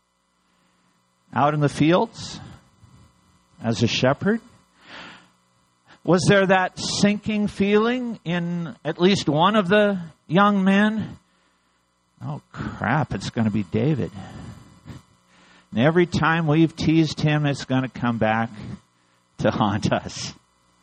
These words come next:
I don't know. But Jesse answers Samuel honestly. "There is still the youngest." Uh, the word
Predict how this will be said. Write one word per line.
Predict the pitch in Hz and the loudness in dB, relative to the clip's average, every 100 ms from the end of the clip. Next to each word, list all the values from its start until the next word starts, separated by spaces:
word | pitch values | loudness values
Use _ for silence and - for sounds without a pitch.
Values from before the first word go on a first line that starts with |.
| _ _ _ _ _ _ _ _ _ _ _ _ _ _ _ - _ _ _ _ _ _ _ _ _ _ - | _ _ _ _ _ _ _ _ _ _ _ _ _ _ _ -20 _ _ _ _ _ _ _ _ _ _ -2
I | 104 | 0
don't | 113 | 4
know. | 127 202 117 - - - - - - - - - - _ _ _ _ _ _ _ _ _ _ _ _ _ _ _ _ _ | 4 4 -2 -12 -20 -20 -18 -18 -16 -18 -18 -20 -20 _ _ _ _ _ _ _ _ _ _ _ _ _ _ _ _ _
But | 117 120 - - - - - - - - - - - | -2 0 -2 -6 -18 -16 -16 -16 -18 -18 -20 -20 -4
Jesse | - 127 - 226 285 - - - - - - - | 0 0 0 -2 -4 -12 -18 -18 -18 -20 -18 -4
answers | 104 117 - 175 | -2 0 0 -2
Samuel | - 147 143 175 233 339 - _ _ _ _ _ _ - | 0 2 2 0 -4 -6 -16 _ _ _ _ _ _ -6
honestly. | 101 101 110 - 127 226 - _ _ _ - - - - - | -2 -2 -4 -6 -6 -6 -10 _ _ _ -20 -18 -18 -18 2
"There | 190 208 | 4 6
is | 180 202 240 - | 6 4 4 0
still | 233 247 | 2 2
the | 240 247 | 4 4
youngest." | 165 170 180 240 - - - | 4 4 2 0 -2 -6 0
Uh, | 165 - | 0 0
the | 131 175 | -2 -2
word | 170 185 | -2 -4